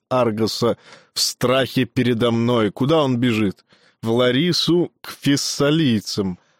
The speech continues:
Об этом было заявлено вслух. Главный акрополь Аргоса зовут Ларисой. Получается,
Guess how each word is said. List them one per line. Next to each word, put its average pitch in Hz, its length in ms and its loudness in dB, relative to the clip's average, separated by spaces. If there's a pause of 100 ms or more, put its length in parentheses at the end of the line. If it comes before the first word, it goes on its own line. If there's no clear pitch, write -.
Об 113 220 -2
этом 123 300 0
было 117 200 2
заявлено 113 600 2
вслух. 107 400 -4 (500)
Главный 117 500 0
акрополь 107 680 0
Аргоса 117 680 0 (280)
зовут 107 540 -2
Ларисой. 113 680 0
Получается, 123 1000 0